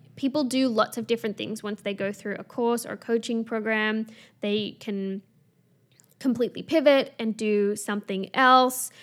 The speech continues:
And as I've mentioned so many times before, the course or coaching program isn't responsible for your success. So I don't want you to, like,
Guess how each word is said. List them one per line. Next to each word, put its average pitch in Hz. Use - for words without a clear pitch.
And 226
as 240
I've 269
mentioned 226
so -
many 254
times 240
before, 226
the 226
course 254
or 269
coaching 240
program 240
isn't 240
responsible 214
for 208
your 196
success. 202
So 208
I 208
don't 214
want 226
you 262
to, 220
like, 196